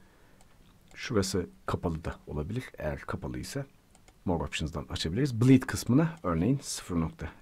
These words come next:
iki santim yazıp zincire bastığımız zaman ve kapattığımız zaman sıfır nokta iki etrafında bir bleed vermesi gerekir. Hemen okey diyerek bleed'imizi görelim.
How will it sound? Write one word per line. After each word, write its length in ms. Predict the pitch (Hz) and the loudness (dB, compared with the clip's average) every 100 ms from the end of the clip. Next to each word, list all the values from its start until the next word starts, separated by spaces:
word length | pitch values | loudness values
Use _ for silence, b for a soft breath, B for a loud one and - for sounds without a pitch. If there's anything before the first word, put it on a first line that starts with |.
| - | -12
iki 280 | - 80 - b b - | -8 -8 -10 b b -6
santim 400 | - 87 85 82 | -2 0 0 0
yazıp 340 | 87 143 - b b b | 0 -2 -6 b b b
zincire 400 | - 117 90 95 | -2 2 4 2
bastığımız 360 | 104 95 82 78 | 2 0 -2 0
zaman 240 | 95 156 - b b b b b b - | 2 0 -2 b b b b b b -12
ve 80 | - | -8
kapattığımız 500 | - 80 - 76 76 | -6 -6 -4 -4 0
zaman 240 | 107 165 - b b | 0 -2 -6 b b
sıfır 320 | - 120 107 | -10 -2 2
nokta 240 | 87 - - | 2 2 -6
iki 220 | - 147 | -6 -4
etrafında 640 | 104 85 78 - 107 143 | -4 -2 -2 0 0 2
bir 140 | 117 95 | 0 0
bleed 220 | 87 80 - - | 0 -2 -6 -8
vermesi 400 | 73 67 69 - - - | -6 -4 -6 -10 -16 -16
gerekir. 380 | - 69 - 147 - - - - | -10 -10 -8 -10 -12 -18 -20 -10
Hemen 260 | - 160 - | -6 -4 -6
okey 260 | - - 82 | -10 -6 -4
diyerek 400 | 78 123 - - - - | -2 -4 -6 -14 -14 -6
bleed'imizi 440 | 82 71 143 71 | -4 -2 -6 -6
görelim. 280 | 71 104 156 | -2 -2 -2